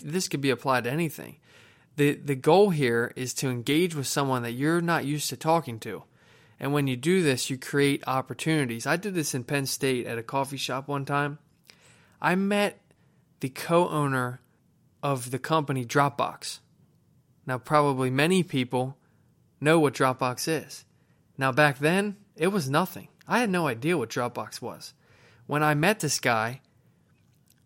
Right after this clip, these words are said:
I said, "What is Dropbox?"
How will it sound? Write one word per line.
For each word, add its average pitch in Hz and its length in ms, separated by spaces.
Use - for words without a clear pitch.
I 143 160
said, 143 400
"What 180 180
is 185 160
Dropbox?" 180 640